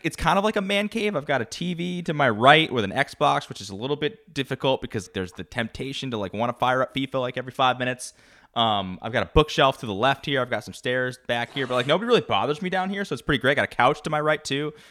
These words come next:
Uh, I got a good setup. I'm gonna, I'm not gonna lie. It's a little bit cavernous in here though. Like, I have a p-,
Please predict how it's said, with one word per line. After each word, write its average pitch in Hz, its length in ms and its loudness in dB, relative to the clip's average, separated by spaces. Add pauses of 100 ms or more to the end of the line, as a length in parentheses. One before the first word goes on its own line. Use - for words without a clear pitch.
(300)
Uh, 123 220 8
I 135 80 4
got 202 100 8
a 233 40 2
good 226 140 2
setup. 180 460 6
I'm 120 200 0
gonna, 143 140 0
I'm 117 60 -4
not 139 160 -2
gonna 131 120 -4
lie. 131 160 0
It's - 80 -4
a - 40 -2
little 190 140 6
bit 220 180 4
cavernous 143 540 4
in 160 40 -6
here 170 140 -6
though. 165 60 -2
Like, 127 160 -4
I 113 40 2
have 123 120 -4
a 104 60 -10
p-, - 140 -10